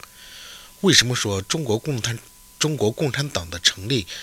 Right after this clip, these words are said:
是开天辟地的大事变？分为三个要点。第一，中国共产党的成立使中国革命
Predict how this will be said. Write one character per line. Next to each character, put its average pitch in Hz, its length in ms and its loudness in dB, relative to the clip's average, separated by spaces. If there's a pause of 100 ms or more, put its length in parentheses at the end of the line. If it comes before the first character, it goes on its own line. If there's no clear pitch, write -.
(200)
是 98 380 6
开 156 240 4
天 143 260 2
辟 135 220 0
地 135 180 -2
的 87 220 -4
大 123 320 0
事 - 220 6
变？ 98 280 -4 (1300)
分 151 200 0
为 104 120 0
三 151 240 4
个 117 120 0
要 104 180 0
点。 82 260 -8 (380)
第 107 260 0
一， 107 80 -4 (460)
中 185 180 2
国 123 180 2
共 147 240 -2
产 147 160 0
党 104 220 -2
的 92 100 -4
成 95 320 2
立 139 160 0 (1300)
使 - 240 8
中 196 220 2
国 180 160 6
革 110 160 0
命 135 240 0